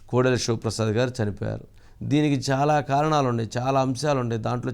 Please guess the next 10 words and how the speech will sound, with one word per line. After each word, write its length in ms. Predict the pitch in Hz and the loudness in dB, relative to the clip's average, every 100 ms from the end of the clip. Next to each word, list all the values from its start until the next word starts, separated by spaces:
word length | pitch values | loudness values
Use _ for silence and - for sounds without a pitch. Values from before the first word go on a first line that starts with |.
| 127 | -2
చాలా 120 | 117 | -2
లోతుగా 360 | 120 139 139 | 0 0 0
కూడా 160 | 127 127 | -2 -2
మనం 140 | 120 | -2
విశ్లేషించవచ్చు. 800 | 113 - 120 110 110 - - - - - - - - - 123 | -4 -4 -4 -4 -8 -10 -12 -16 -20 -20 -20 -20 -20 -4 0
ఏంటి 260 | 160 156 | 2 4
ఆ 120 | 147 | 4
రోజు 220 | 131 131 120 | 4 2 2
జరిగింది 440 | 120 120 127 120 | 2 2 2 2
ఏంటంటే, 720 | 117 110 107 104 123 113 - | 0 0 -2 -2 -2 -2 -6